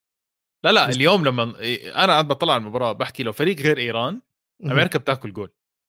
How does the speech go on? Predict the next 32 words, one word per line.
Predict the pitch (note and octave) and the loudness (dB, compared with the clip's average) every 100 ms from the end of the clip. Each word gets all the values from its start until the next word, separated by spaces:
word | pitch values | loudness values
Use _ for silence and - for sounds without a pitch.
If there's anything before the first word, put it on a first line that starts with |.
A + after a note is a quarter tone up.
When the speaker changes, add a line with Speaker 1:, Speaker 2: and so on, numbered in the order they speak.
| _ _ _ - | _ _ _ -10
Speaker 1:
يعني | A2+ | -8
مش | A#2+ C3 | -4 2
Speaker 2:
أمريكا | F#3+ - | 4 6
Speaker 1:
موضوع | |
Speaker 2:
كان | G#3 | 6
المفروض | F#3+ E3 | 6 6
Speaker 1:
صعب، | D3+ | 4
Speaker 2:
تسجل | A3+ A#3+ A3+ | 2 4 4
Speaker 1:
يعني. | A3 | 4
Speaker 2:
أكتر | A#3 | 4
من | F#3+ E3+ | 2 4
جول | G3 F3 | 6 4
أصلا. | F3+ - G#2+ - _ _ - | 0 -6 -14 -16 _ _ -4
Speaker 1:
أصلا | A3 A#3+ A#3+ | -4 0 0
مش | F#3 | 0
موضوع | G3+ A#3+ C#4 | 0 2 2
صعب، | - A#3+ A3+ A#2 | 2 0 0 -2
يعني | G#2+ G2+ G#2+ | -6 -6 -4
كان، | D#3+ D3+ C3 C2 C2+ A1+ - G1+ _ _ _ | -2 -2 -6 -12 -18 -18 -20 -20 _ _ _
خلص، | - A#3+ - | -2 -2 -2
اسمع، | G#2 - A2 | -6 -8 -8
اسمع، | G#2 G2+ | -8 -14
الأسبوع | G2 C3+ D#3 | -14 -4 -2
الجاي | C3 C3+ B2 | 0 0 -2
أمريكا | A#2+ A#2 | -4 -8
برا | G#2+ G#2+ | -10 -10
كأس | A2 G#2 - | -14 -20 -20
العالم. | F#2+ F#2+ _ _ _ | -20 -20 _ _ _
ما... | G#2+ | -16
ما | G2+ | -12
في | A#2+ G2 | -12 -12
مشكلة. | - - | -20 -20